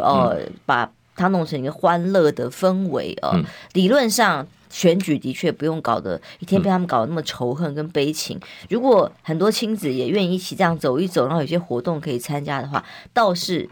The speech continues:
Speaker 2: 一个正向的意向。
Speaker 1: 嗯。
Speaker 2: 但是问题是，这很讽刺，很讽刺的是，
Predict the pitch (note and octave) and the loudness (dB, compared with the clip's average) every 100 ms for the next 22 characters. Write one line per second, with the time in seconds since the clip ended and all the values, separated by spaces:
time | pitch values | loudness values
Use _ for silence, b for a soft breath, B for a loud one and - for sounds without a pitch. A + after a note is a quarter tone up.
0 | - - E3+ E3+ A3+ F3+ D3+ - D3 A#2+ | -14 -10 -4 -2 0 0 0 0 0 -2
1 | - B2+ - F#3 D#3 A#2 C#2 - B3+ C#4+ | -4 -4 2 2 2 0 -2 -2 0 2
2 | D#4 C4+ G3+ A#3 A#3+ A3+ F3+ F#3+ C#3+ E3 | 2 2 0 0 2 2 2 0 -2 0
3 | E3+ D#3 C3 B2+ D3+ C3 | -2 -2 -4 -4 -6 -6